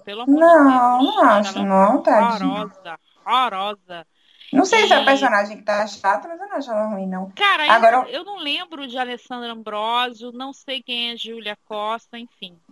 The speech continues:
Speaker 1: Pode falar, Denise.
Speaker 2: Gente, a Aless-, a Alessandra Ambrosio, na
Speaker 1: Não
Speaker 2: regra do
Speaker 1: lembro,
Speaker 2: jogo,
Speaker 1: não lembro.
Speaker 2: ela era namorada do Raj Grey lá, do, do, do, do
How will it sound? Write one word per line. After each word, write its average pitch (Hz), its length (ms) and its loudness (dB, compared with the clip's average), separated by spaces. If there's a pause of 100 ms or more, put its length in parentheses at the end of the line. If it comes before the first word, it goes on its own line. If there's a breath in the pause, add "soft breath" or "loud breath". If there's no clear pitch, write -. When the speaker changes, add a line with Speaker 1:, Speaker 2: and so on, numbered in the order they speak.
(160)
Speaker 1:
Pode 269 220 -8
falar, 226 240 -6
Denise. 202 320 -18 (520)
Speaker 2:
Gente, 185 800 -2
a 208 60 6
Aless-, 190 320 0
a 180 260 0
Alessandra 196 460 -2
Ambrosio, 185 680 -2
na 170 140 2
Speaker 1:
Não 175 80 2
Speaker 2:
regra 175 300 -4
do 180 80 -12
Speaker 1:
lembro, 170 160 -12
Speaker 2:
jogo, 185 480 2
Speaker 1:
não 269 80 -2
lembro. 240 400 -12
Speaker 2:
ela 214 240 8
era 226 180 0
namorada 226 720 -2
do 202 180 -14
Raj 202 300 -4
Grey 190 320 -8
lá, 185 260 0
do, 185 240 -12
do, 208 300 -6
do, 185 640 -12
do 180 160 -16